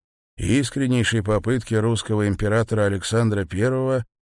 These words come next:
установить мир в Европе на христианских началах. Вместе с изменой своим союзническим обязательствам перед Россией Австрия и Пруссия подписали смертный приговор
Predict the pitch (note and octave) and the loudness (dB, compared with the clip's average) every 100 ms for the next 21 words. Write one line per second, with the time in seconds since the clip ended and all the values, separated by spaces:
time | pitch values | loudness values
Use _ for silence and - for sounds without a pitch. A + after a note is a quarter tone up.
0 | - - B2+ - C#3 C#3+ C#3+ D3+ - A#2 | -6 -2 0 0 0 2 0 0 0 0
1 | C3 D3+ A2 G#2+ G2+ G2 C3+ A#2+ C3+ B2 | 2 2 0 0 0 0 -2 0 -2 -4
2 | - _ - C3 C3+ C3 B2+ - G#2+ F2+ | -8 _ 0 2 2 2 0 0 0 -2
3 | D#2+ - - - F#2 E2+ C2 A1+ - - | -2 -8 -10 -8 -6 -6 -8 -10 -12 -18
4 | - _ _ _ _ _ _ - F#2+ A#2+ | -20 _ _ _ _ _ _ -4 2 4
5 | B2 - A2 - A2 G#2+ C3 C3 B2 A2+ | 4 2 0 0 0 2 2 2 2 0
6 | A2+ A2+ A2 - G#2 A2 A2+ A2 F#2+ G#2+ | 2 2 2 0 0 2 2 0 0 -2
7 | A2 G#2+ G2+ G2+ G2 B2+ - G2 E2+ F#2 | -2 0 0 0 2 2 0 -4 -6 -6
8 | F2 E2 E2+ D#2+ D#2+ D#2 - C#3 B2 F#2 | -8 -6 -8 -8 -8 -6 -2 0 2 0
9 | - _ _ - D#3 G3 - F3+ D#3+ B2 | -6 _ _ 0 2 2 -2 0 0 0
10 | D3 F#3 - D#3 A#2+ A#2+ A#2 A#2 - E3 | -2 -2 -2 -2 0 -2 0 -2 0 0
11 | D3 B2+ A2 D3 D#3 C#3 C3 A#2 A2 G2+ | 0 -2 0 0 0 -2 -2 0 -2 0
12 | G2+ A#2+ B2+ | 0 2 0